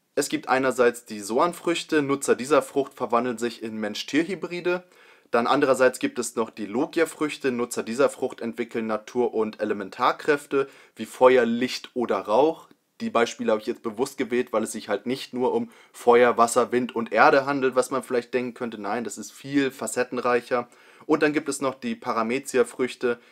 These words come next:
Hierunter werden alle anderen Teufelsfrüchte gesammelt, die dem Nutzer übermenschliche Fähigkeiten geben. Und auch da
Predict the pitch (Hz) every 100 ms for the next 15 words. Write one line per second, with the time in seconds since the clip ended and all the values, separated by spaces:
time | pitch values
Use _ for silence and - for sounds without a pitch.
0 | _ - 135 127 123 113 113 110 110 120
1 | 110 110 120 113 110 113 110 113 - 117
2 | 104 113 98 92 101 104 107 101 101 98
3 | - 98 95 120 110 101 101 - 98 98
4 | 92 - 104 104 - 69 90 95 95 92
5 | 87 - 110 110